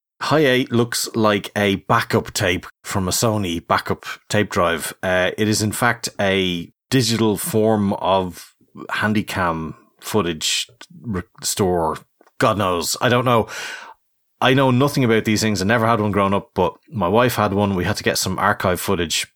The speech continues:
back from one she has from growing up. And we couldn't get audio to work for importing. We have this cheapo U S B, what is it called? A K-World D V D Maker two. I'll tell you this much.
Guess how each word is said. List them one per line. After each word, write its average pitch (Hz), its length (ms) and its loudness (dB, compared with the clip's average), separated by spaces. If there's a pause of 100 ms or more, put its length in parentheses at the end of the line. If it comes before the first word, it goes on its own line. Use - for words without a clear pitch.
back 90 220 -4
from 90 220 -2
one 85 160 -4
she 80 160 -6
has 80 220 -4 (460)
from 98 180 -4
growing 90 320 0
up. 87 200 -4 (720)
And 98 320 0 (140)
we 104 180 -2
couldn't 160 220 2
get 143 280 0
audio 117 340 2
to - 140 -4
work 95 280 -2
for 92 420 0
importing. 95 500 -2
We 90 120 -4
have 87 160 -6
this 92 200 -4
cheapo 104 960 -2
U 104 220 4
S 98 180 0
B, 95 460 -2 (540)
what 143 100 -2
is 127 100 0
it - 80 -6
called? 131 300 0
A 101 180 0
K-World 123 1040 2
D 110 160 2
V 110 100 0
D 110 200 2
Maker 101 360 2
two. 104 380 2
I'll 98 140 0
tell 127 140 2
you 117 40 4
this 117 160 0
much. 104 300 -2